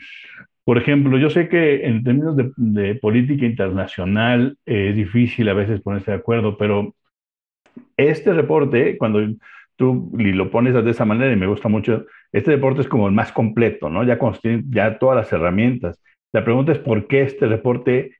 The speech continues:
llega mucho después del CO-, del coy veintiuno. ¿Y por qué el Acuerdo de París del coy veintiuno? Este, eh, bueno, esas son dos preguntas. Una,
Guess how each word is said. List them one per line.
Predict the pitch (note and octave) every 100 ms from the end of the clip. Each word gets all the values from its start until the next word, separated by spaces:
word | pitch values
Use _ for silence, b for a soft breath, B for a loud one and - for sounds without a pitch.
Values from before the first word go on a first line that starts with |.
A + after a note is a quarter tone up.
| _
llega | - B2 B2 B2+
mucho | - B2+ A#2+ G#2+
después | G2 A#2+ A2+
del | A2 G2
CO-, | A2 A2
del | G2 F#2+
coy | A2
veintiuno. | G#2+ A2 G#2+ A#2+ G#2+ F2 F2 _ b b b
¿Y | B2+
por | B2+ B2
qué | D3
el | D3+
Acuerdo | C#3 D3 C#3 C3+
de | B2
París | A#2+ A#2+ B2+ A#2
del | F#2
coy | A2+ A#2
veintiuno? | A#2+ A#2+ C#3 A#2+ G2 D3+ - _ _ _
Este, | A#2 A2 G2 - - G#2 G2+ G2 G2 - A#2
eh, | -
bueno, | B2 G#2 -
esas | C3
son | D#3+
dos | C#3 C3
preguntas. | B2 A#2 - - _ -
Una, | D3 F#3 A3 C4+ -